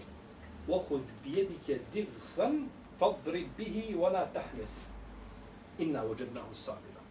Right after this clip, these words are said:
Ni'mal abd, innahu. Kaže: "Uzmi sa svojom, uzmi," kaže, "jedan snop i," kaže, "snopom je udari." Snopu ima stotinu i više glasova i kao da je to šta, stotinu?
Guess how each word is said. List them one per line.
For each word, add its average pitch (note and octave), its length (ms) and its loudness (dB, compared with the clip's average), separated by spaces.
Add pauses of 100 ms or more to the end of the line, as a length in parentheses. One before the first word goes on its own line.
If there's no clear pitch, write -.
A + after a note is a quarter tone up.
Ni'mal A2 220 -6
abd, - 540 -14
innahu. A#2 280 -6 (960)
Kaže: C3+ 200 6
"Uzmi D#3 200 4
sa C3+ 140 -4
svojom, D3 360 0 (140)
uzmi," E3+ 200 0
kaže, C#3 160 2
"jedan C#3 140 4
snop - 340 8 (1300)
i," C#3 80 -2
kaže, C3+ 260 4
"snopom A#2 440 2
je G#2 80 -6
udari." G2 260 -10 (240)
Snopu C#3 300 2
ima C#3 180 2
stotinu B2 420 -4 (280)
i A#2 40 -8
više A#2 260 -8 (100)
glasova C3 520 -6 (720)
i C#3 100 -6
kao D#3 220 4
da C3 80 2
je B2 80 -2
to C#3+ 120 0
šta, - 200 -2
stotinu? D3 440 -4